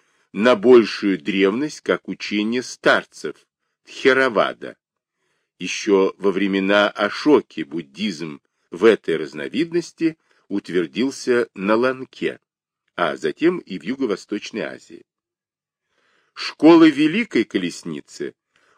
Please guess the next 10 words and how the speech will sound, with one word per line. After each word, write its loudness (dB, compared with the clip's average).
пользовались 4
более 6
значительным -8
успехом. -14
Под 4
покровительством, 0
в -14
частности, 0
кушанских -2
царей, -6